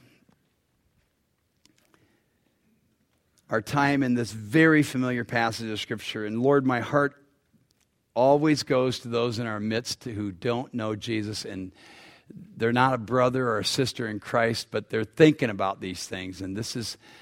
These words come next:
this is important to them, and they're contemplating. And like the man in the last service, Lord, there might be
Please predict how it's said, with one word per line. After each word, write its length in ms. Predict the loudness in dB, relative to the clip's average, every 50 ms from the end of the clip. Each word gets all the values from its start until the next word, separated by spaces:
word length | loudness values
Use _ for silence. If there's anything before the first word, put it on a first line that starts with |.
| -20 _ _
this 180 | -2 0 0
is 140 | 0 0 2
important 720 | 2 0 0 0 0 2 2 2 2 2 0 0 0 -2 -4
to 120 | -6 -2
them, 300 | 2 2 2 2 0 -2
and 200 | -4 -6 -6 -6
they're 160 | -6 -6 -6
contemplating. 800 | -8 _ -4 0 2 4 4 4 2 0 0 2 4 4 4 4
And 80 | 4 4
like 200 | 4 4 4 2
the 80 | 0
man 520 | 2 2 4 4 4 4 4 4 2 0 -4 -8 -14 -20 -20 -12 _
in 80 | 2 2
the 80 | 4
last 340 | 6 6 6 6 6 4 2
service, 380 | 2 2 2 2 0 -2 0 0
Lord, 180 | 0 0 2
there 80 | 2 2
might 220 | 2 2 2 2
be 220 | 2 2 2 0